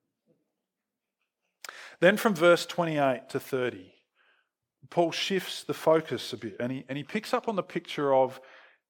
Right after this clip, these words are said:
the body of Christ. So that in verse twenty-nine, the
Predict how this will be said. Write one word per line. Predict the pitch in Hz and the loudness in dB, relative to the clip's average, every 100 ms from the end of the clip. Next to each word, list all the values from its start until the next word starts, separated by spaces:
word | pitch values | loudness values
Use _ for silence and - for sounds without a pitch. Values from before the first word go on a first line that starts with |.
| - | -10
the | 135 | -6
body | 131 - 151 202 208 | -6 0 2 4 2
of | 135 - | 0 -2
Christ. | - 90 - - - - - _ _ _ _ _ _ _ _ _ _ _ - | -10 -12 -12 -20 -20 -20 -20 _ _ _ _ _ _ _ _ _ _ _ -10
So | - 143 | -2 0
that | 143 | 0
in | 139 | -2
verse | 160 156 | 0 0
twenty-nine, | - 127 135 143 | -2 0 2 4
the | 123 | 2